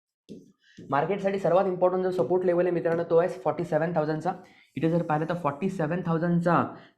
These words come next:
सर्वात क्रुशियल लेवल आहे मित्रांनो, डिमांड झोन आहे मार्केटसाठी.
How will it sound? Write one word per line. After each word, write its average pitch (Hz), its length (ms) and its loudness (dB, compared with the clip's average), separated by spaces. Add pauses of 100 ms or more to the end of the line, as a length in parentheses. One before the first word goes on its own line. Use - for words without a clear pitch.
सर्वात 170 280 4 (720)
क्रुशियल 196 320 4
लेवल 196 280 6
आहे 196 60 4
मित्रांनो, 175 380 0 (200)
डिमांड 175 280 4
झोन 170 120 2
आहे 170 100 2
मार्केटसाठी. 160 520 0